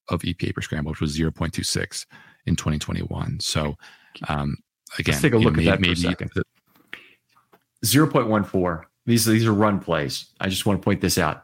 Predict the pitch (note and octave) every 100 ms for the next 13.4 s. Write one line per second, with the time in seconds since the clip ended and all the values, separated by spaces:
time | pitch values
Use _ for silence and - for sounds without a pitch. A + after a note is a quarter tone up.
0 | - A2+ C3 E3 B2 - C#3+ C#3+ C3 G#2+
1 | G2+ F#2 G#2+ G#2 G2 - F2+ - F#2+ F2+
2 | F2 E2+ D#2+ F2 F2+ F#2 F2 D#2+ - E2+
3 | D#2+ F#2+ G#2+ G#2+ G#2 F2 E2 G2 F#2+ F2+
4 | F2 - G2 F#2 G2 F2+ F2 - F#2 -
5 | F#2 E2+ F2 - E2+ D#2+ E2 E2+ D2+ D#2+
6 | F2 F2+ E2+ - F2+ F2+ F#2 E2 F2+ A2+
7 | - F3 C3+ - A2+ G#2 D#2 - E2+ G#2+
8 | A2 - G2+ E2+ E2+ D#2+ D#2 F2 E2 D#2+
9 | D2+ - - - - - - G#2 G#2 F#2+
10 | F#2+ _ _ _ A#2 A2+ A2 A2 C3 E3+
11 | C#3+ G#2 G#2+ - B2 A#2 - C3+ D#3 -
12 | C3 A2+ G#2 - G2 - G2+ F#2 F#2 E2
13 | E2+ E2+ D#2 -